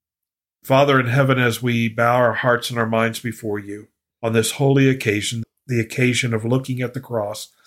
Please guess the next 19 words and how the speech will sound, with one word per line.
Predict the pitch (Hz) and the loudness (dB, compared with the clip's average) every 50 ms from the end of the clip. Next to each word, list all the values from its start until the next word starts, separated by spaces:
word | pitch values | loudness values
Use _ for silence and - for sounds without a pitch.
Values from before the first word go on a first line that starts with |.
| - _ _ _ - | -20 _ _ _ -10
and | 110 107 | -8 -4
seeing | - - 131 123 117 120 | -2 0 0 2 2 4
our | 120 117 | 2 4
Lord | 113 113 117 123 123 | 4 4 2 2 2
and | 123 123 117 | 0 -4 -4
Savior | - - 113 110 110 113 110 110 | -2 0 2 2 2 2 0 0
die | 110 123 117 120 127 120 | 2 2 2 2 2 2
there | 113 120 117 110 | 2 2 0 0
for | - - 113 107 | -2 -4 -8 -6
our | 107 123 135 135 | -4 -2 -2 -2
sins, | 135 - - 101 95 92 _ - - - - _ _ _ _ _ _ _ _ _ _ _ _ _ _ | -4 -6 -10 -12 -14 -16 _ -20 -20 -20 -20 _ _ _ _ _ _ _ _ _ _ _ _ _ _
we | - 127 127 | 0 2 4
are | 135 139 | 6 6
reminded | 135 139 135 135 143 156 147 123 107 98 95 110 127 _ _ _ _ _ _ _ _ _ - | 6 4 4 4 4 4 2 0 -2 -4 -10 -14 -18 _ _ _ _ _ _ _ _ _ -4
of | 156 123 110 | -2 -2 0
how | 120 - 127 123 127 127 | 0 2 2 4 4 2
unworthy | 127 123 123 120 120 123 120 117 120 117 | 2 0 0 0 0 0 0 0 0 0
we | 113 123 120 120 | 0 -2 -2 -2
are. | 113 113 110 - - - | -2 -4 -6 -8 -12 -16